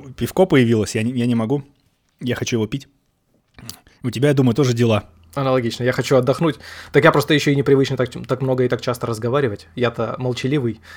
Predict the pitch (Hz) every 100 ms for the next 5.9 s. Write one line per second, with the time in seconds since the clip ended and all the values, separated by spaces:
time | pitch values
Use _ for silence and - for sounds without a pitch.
0 | - 139 131 117 107 113 - - 107 123
1 | 135 151 135 127 131 - - 147 - 160
2 | 143 113 117 107 101 98 - 143 - 120
3 | 117 113 120 117 113 175 - 101 120 123
4 | 120 113 123 - 139 - - 117 113 107
5 | 95 98 98 - 113 107 151 139 -